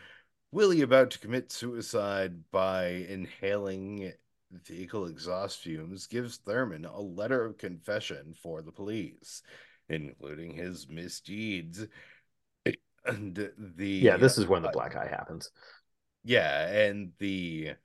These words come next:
Speaker 1: heist planned for Christmas Eve. However, he sees Thurman's black eye and abandons the suicide attempt to confront the skateboarders. They were introduced earlier.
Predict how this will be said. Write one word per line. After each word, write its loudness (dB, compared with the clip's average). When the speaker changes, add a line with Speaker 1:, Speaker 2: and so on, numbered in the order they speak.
Speaker 1:
heist -2
planned -6
for -20
Christmas -10
Eve. -4
However, -4
he -8
sees -8
Thurman's 2
black 4
eye 4
and -4
abandons -2
the -12
suicide -2
attempt -8
to -6
confront 2
the -4
skateboarders. 2
They 10
were 4
introduced 4
earlier. 4